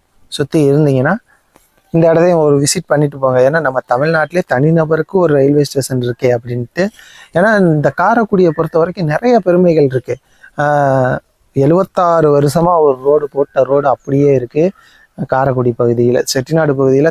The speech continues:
தனிநபருக்கு வந்து ஒரு ரயில்வே ஸ்டேஷன் இருக்கு. அது இல்லாம தமிழ்நாட்டிலே முதல் முறையா வந்து விமான ஓடுதளம் நம்ம ஊர்ல தான் இருக்கு, காரைக்குடியில தான் இருக்கு. நம்மளுக்கு இது வரைக்கும் தெரியல. அப்படி நிறைய பெருமைகள் நம்ம காரைக்குடியை சுத்தியே இருக்கு.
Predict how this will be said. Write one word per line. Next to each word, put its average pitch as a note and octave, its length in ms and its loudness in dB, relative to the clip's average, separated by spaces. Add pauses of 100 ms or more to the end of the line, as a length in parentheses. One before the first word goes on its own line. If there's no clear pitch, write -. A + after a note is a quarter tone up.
தனிநபருக்கு C3+ 600 -2
வந்து B2+ 300 -4 (380)
ஒரு B2 140 -2
ரயில்வே D#3+ 320 2
ஸ்டேஷன் B2+ 400 -4
இருக்கு. B2 320 -6 (280)
அது C3 240 -2
இல்லாம C#3 420 2
தமிழ்நாட்டிலே E3+ 580 0
முதல் D3+ 300 2
முறையா E3+ 420 2
வந்து D#3+ 320 0
விமான F3 460 0
ஓடுதளம் D#3+ 480 0
நம்ம D3+ 300 -2
ஊர்ல F3 300 -2
தான் E3+ 120 2
இருக்கு, D3 260 -6
காரைக்குடியில C#3+ 560 -2
தான் D3+ 120 2
இருக்கு. C3 260 -2 (460)
நம்மளுக்கு C#3+ 340 0
இது D3 140 2
வரைக்கும் D#3+ 320 2
தெரியல. D3 280 2
அப்படி C#3+ 200 -2 (360)
நிறைய F3 440 0
பெருமைகள் F3 600 0
நம்ம C3 380 -2
காரைக்குடியை C3 580 0
சுத்தியே B2 520 0
இருக்கு. C3 340 0